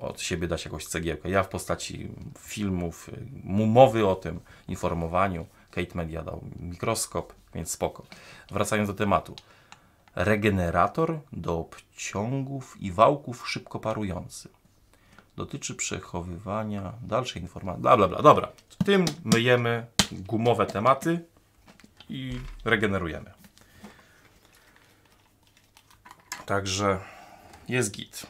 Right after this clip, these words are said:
Teraz tak. Na, u, to tak.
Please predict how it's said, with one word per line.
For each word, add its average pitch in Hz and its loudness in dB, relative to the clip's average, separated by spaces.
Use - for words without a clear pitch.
Teraz 107 0
tak. - -6
Na, 87 -8
u, 120 0
to - -20
tak. - -8